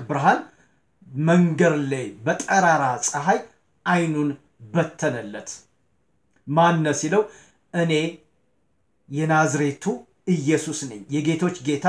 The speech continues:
የነገስታት ንጉስ እኔ ነኝ። የኔን ልጆች ነካ ማለት የመውጊያውን ብረት ብትቃወም ላንተ ይብስብሃል" አለ። ክርስቲያኖችን መንካት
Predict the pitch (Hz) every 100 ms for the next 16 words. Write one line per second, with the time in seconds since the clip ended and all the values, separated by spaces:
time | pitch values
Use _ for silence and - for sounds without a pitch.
0 | 226 - - _ 127 143 143 147 - 143
1 | 131 - _ - 160 185 196 165 180 -
2 | - _ - 180 170 135 113 - _ _
3 | _ _ _ _ - 135 156 196 240 208
4 | 170 170 139 - _ _ _ 135 160 180
5 | 180 - 143 131 139 240 - - _ _
6 | _ _ _ _ _ _ _ _ _ _
7 | _ 123 143 156 170 180 180 185 131 175
8 | 175 - - - _ _ - 117 156 -
9 | 190 - 170 214 190 151 160 156 151 139
10 | 135 135 113 120 131 113 - _ _ _
11 | _ _ _ _ _ _ _ _ _ _
12 | - 156 175 147 143 147 127 143 143 226